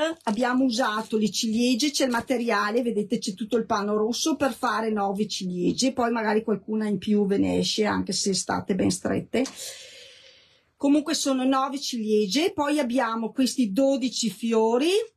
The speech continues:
completi con la corollina, con il calice sotto, e poi ci sono anche delle foglioline per creare questo ramo. Eccolo qua, il ramo che abbiamo creato, come potete vedere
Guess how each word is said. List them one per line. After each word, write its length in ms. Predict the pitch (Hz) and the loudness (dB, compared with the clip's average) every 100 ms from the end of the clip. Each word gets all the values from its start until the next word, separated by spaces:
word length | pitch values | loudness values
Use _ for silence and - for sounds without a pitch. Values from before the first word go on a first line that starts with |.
| _ | _
completi 920 | - 277 277 - 269 262 262 - 214 - | -2 0 0 0 0 0 -2 -4 -6 -4
con 340 | 240 233 240 214 | 0 0 0 -2
la 180 | 185 | -2
corollina, 920 | - 202 185 185 185 190 226 269 277 285 | -2 0 2 2 2 4 4 4 2 0
con 160 | 220 | 0
il 120 | 190 | -2
calice 500 | - 185 175 180 - | -2 -4 -2 -4 -6
sotto, 760 | 180 - 196 196 208 - 330 403 | -4 -2 2 2 0 0 0 0
e 140 | 587 | -2
poi 220 | - 285 262 | 0 -2 -2
ci 80 | |
sono 320 | 370 - 285 254 | -2 0 0 0
anche 300 | 208 214 220 | -2 -2 -2
delle 220 | 233 226 | 0 -2
foglioline 680 | - 233 285 277 233 269 | 0 2 4 2 2 0
per 160 | 277 277 | 0 -2
creare 500 | 294 285 196 185 233 | 0 0 0 -2 -4
questo 420 | - 196 - 208 | -2 -2 0 -2
ramo. 460 | 190 143 160 185 180 | 0 -4 -2 0 0
Eccolo 360 | 190 - 180 | -2 -2 -4
qua, 200 | - 185 | -2 -2
il 140 | 208 233 | 2 0
ramo 380 | 214 180 202 220 | 0 -2 -2 -2
che 120 | 233 | -2
abbiamo 400 | 190 196 285 - | 0 0 0 -2
creato, 720 | - 226 190 - 170 - 233 | 0 0 0 -4 -6 -2 0
come 240 | 226 190 | 0 0
potete 420 | 180 185 185 180 202 | 0 -2 -2 0 0
vedere 840 | 214 196 185 185 185 214 254 | 0 0 -2 0 0 0 -2